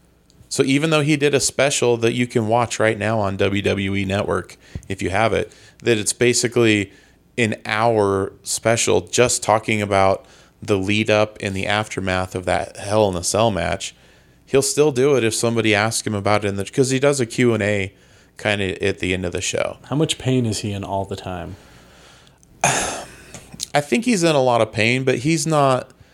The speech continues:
Speaker 1: it's not like he's like, "Ugh," like, like I do that when I stand up. I'm like, "Ugh," and I kinda milk it a little bit, I guess.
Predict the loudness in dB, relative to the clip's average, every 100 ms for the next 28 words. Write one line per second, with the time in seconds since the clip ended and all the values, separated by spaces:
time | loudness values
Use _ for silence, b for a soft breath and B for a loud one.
0 | b b -4 0 2 2 2 2 0 2
1 | 4 2 -2 -20 -20 -12 -4 0 2 2
2 | 2 -2 2 0 0 -2 -2 0 0 0
3 | 2 4 2 2 0 -2 -2 -4 0 0
4 | 0 -2 -4 -4 -8 -2 0 0 0 0
5 | 0 0 2 2 2 0 0 0 2 2
6 | 0 0 0 -2 0 -2 -2